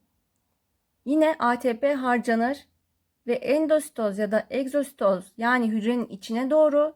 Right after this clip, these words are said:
ya da hücrenin dışına doğru olmasına göre ikiye ayrılır.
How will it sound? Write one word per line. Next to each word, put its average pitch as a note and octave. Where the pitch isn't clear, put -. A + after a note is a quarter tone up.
ya A#3+
da A3+
hücrenin G#3
dışına B3+
doğru G#3
olmasına A#3+
göre A3
ikiye A3+
ayrılır. F#3